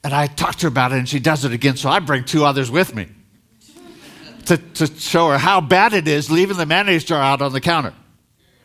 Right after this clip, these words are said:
Trying to justify myself, got it totally wrong.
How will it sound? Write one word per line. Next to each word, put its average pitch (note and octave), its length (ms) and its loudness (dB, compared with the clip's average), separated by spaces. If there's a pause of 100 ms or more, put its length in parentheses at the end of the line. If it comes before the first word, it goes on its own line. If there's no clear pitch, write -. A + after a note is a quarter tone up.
(300)
Trying G#3 220 0
to F3+ 100 2
justify F#3 800 0
myself, D3+ 840 -2 (1900)
got C3 180 -4
it G#2 120 -20
totally D3+ 300 -4
wrong. B2 460 -4